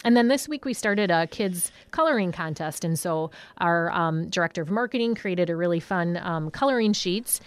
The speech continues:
And so any of our C D S, um, C D S A or C D S F kids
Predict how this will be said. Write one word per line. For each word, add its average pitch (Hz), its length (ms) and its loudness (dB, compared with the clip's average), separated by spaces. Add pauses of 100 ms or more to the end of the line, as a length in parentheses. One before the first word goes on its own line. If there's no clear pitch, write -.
(200)
And 185 120 2
so 170 180 2
any 196 340 4
of 180 200 2
our 170 300 2
C - 240 -4
D 180 140 0
S, 190 360 -4
um, 170 520 -4 (160)
C - 160 -2
D 180 100 2
S 175 140 -2
A 247 160 -2
or 190 160 -2
C 190 160 -4
D 175 80 2
S 175 160 0
F - 320 -4 (140)
kids 254 460 4